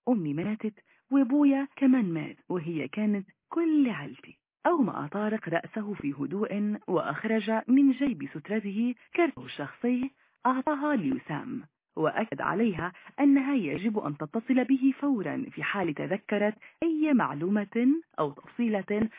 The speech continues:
حتى وإن كانت تافهة بالنسبة لها، فمن المؤكد أنها ستفيده في البحث عن الجاني، كما أكد عليها عدم السفر لأي مكان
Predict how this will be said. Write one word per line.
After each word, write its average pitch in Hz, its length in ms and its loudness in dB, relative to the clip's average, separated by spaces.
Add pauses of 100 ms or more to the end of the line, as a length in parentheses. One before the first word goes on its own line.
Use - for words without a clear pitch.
(120)
حتى 311 200 0
وإن 254 280 4
كانت 165 500 -2
تافهة 180 720 -4 (260)
بالنسبة 170 580 0
لها، 127 300 -2 (260)
فمن 302 300 6
المؤكد 285 420 2
أنها 156 580 -2
ستفيده 202 580 -2
في 220 120 -2
البحث - 300 -4
عن 214 200 2
الجاني، 220 460 2 (260)
كما 151 300 -2
أكد - 260 -2
عليها 190 600 0 (220)
عدم 208 380 0
السفر 226 520 -2 (220)
لأي 269 400 4
مكان 135 580 -6